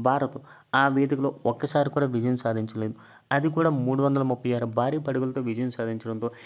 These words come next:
కీలకమైన మూడో టెస్ట్ కోసం ఇరు జట్లు తీవ్రంగా శ్రమిస్తున్నాయి. ఇటువంటి సమయంలో ఇంగ్లాండ్ క్రికెట్ బోర్డు లార్డ్స్ మైదానంలో ఫాస్ట్ బౌలింగ్‌కి అనుకూలించే పిచ్‌ని తయారు చేసింది. దీనిపై ఆ దేశ మాజీ ఆటగాడు ఆసక్తికరమైన వ్యాఖ్యలు చేశాడు.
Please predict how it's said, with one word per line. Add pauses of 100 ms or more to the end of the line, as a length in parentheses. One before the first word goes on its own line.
(240)
కీలకమైన
మూడో
టెస్ట్
కోసం
ఇరు
జట్లు (100)
తీవ్రంగా
శ్రమిస్తున్నాయి. (340)
ఇటువంటి
సమయంలో
ఇంగ్లాండ్
క్రికెట్
బోర్డు (560)
లార్డ్స్
మైదానంలో (160)
ఫాస్ట్
బౌలింగ్‌కి
అనుకూలించే
పిచ్‌ని
తయారు
చేసింది. (380)
దీనిపై
ఆ
దేశ
మాజీ
ఆటగాడు (120)
ఆసక్తికరమైన
వ్యాఖ్యలు
చేశాడు.